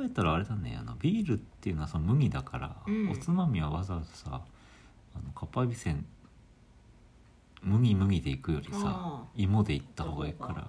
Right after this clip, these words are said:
Speaker 1: ポテトチップスの方がなんかこう、いいじゃない。
Speaker 2: そっか。こうドイツ的？
Speaker 1: ドイツ的。そうそう。
Speaker 2: <laughs> エビはさておきね。
Speaker 1: エビはさておき。
Speaker 2: はい。
Speaker 1: はい。で、その、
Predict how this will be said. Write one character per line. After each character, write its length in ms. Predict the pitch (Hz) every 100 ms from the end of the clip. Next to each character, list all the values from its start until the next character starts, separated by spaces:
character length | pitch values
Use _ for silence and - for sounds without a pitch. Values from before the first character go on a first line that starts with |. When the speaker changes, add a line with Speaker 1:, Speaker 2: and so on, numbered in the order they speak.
| -
Speaker 1:
ポ 120 | -
テ 100 | 87
ト 140 | 85 92
チ 140 | -
ッ 20 |
プ 140 | - 98
ス 120 | -
の 80 | 71
方 80 | 71
が 20 | 73
な 100 | 71
ん 40 |
か 120 | - -
こ 80 | - - - -
う、 20 |
い 40 | 82
い 60 |
じ 80 | -
ゃ 60 | -
な 80 | 139
い。 40 |
Speaker 2:
そ 60 | -
っ 40 |
か。 160 | - - -
こ 80 | 151
う 20 |
ド 120 | 165
イ 60 | 151
ツ 120 | -
的？ 300 | - - - - - - - - -
Speaker 1:
ド 100 | -
イ 60 | 87
ツ 120 | -
的。 240 | - 104 85
そ 240 | - 285
う 100 | -
そ 160 | - 170
う。 40 | - - -
Speaker 2:
<laughs> 320 | - - -
エ 100 | 180
ビ 140 | 170 165
は 60 |
さ 140 | 165 175
て 120 | -
お 60 |
き 160 | - -
ね。 100 | 156
Speaker 1:
エ 100 | -
ビ 100 | -
は 60 | -
さ 140 | -
て 120 | - -
お 40 | -
き。 80 | - -
Speaker 2:
は 200 | - 139
い。 40 | 123
Speaker 1:
は 220 | - -
い。 120 | - - - -
で、 240 | 87 85
そ 160 | 82 -
の、 280 | 78 78